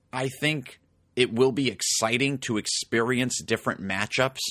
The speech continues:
and have the opportunity to travel to more different places. And I think from an S E C standpoint,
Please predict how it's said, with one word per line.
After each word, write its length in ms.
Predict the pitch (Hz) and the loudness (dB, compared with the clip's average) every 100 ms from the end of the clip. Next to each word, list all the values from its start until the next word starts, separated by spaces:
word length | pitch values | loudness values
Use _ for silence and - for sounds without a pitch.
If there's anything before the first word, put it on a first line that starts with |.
| - _ _ _ _ | -10 _ _ _ _
and 180 | 107 104 | 0 0
have 220 | 113 117 | 0 0
the 120 | 113 | 4
opportunity 640 | 110 110 - 107 110 113 113 | 2 2 -2 0 0 0 0
to 140 | 98 | -4
travel 600 | - - 107 101 107 113 | -8 -6 -4 -2 -2 -2
to 140 | 110 98 | -2 -2
more 340 | 95 101 110 117 | 0 2 2 2
different 520 | - 107 - 117 - | 0 -2 -2 -4 -6
places. 720 | - 95 104 - 147 156 151 - _ _ | -14 -10 -6 -2 0 -2 -4 -12 _ _
And 140 | - 120 | -2 0
I 80 | |
think 260 | 127 135 - | 2 0 0
from 160 | 131 110 | 0 0
an 120 | - _ | -2 _
S 200 | 139 139 143 | -2 0 0
E 100 | 127 | 0
C 300 | - 131 123 | 0 0 0
standpoint, 680 | - 120 120 113 120 107 | 0 0 -2 -2 -2 -2